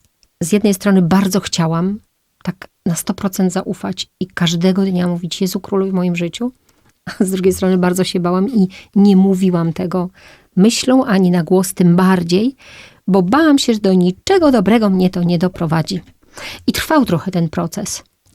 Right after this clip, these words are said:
Nie jest tak teraz, że, że już jest mi lekko, ale porównując te, no, lata dziesiąt wstecz, zdecydowanie lżej, że rzeczywiście widzę w sobie progres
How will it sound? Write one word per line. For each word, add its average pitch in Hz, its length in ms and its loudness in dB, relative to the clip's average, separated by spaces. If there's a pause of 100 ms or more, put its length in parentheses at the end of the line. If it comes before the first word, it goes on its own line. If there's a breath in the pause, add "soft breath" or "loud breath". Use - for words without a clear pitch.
Nie 196 160 6
jest 175 180 0
tak 165 160 -4
teraz, 175 420 -4
że, 180 260 -4 (220)
że 185 80 2
już 185 180 -2
jest - 400 -2
mi 170 120 2
lekko, 190 440 -2
ale 180 140 0
porównując 190 720 0 (560 loud breath)
te, 175 280 2
no, 185 220 2 (240)
lata 185 380 -2 (140)
dziesiąt 180 540 0
wstecz, - 640 -4 (1000)
zdecydowanie 180 800 2
lżej, 165 460 -4 (720 soft breath)
że 185 280 0
rzeczywiście 190 720 2
widzę 185 440 2
w - 60 -6
sobie 180 320 -2
progres 190 800 0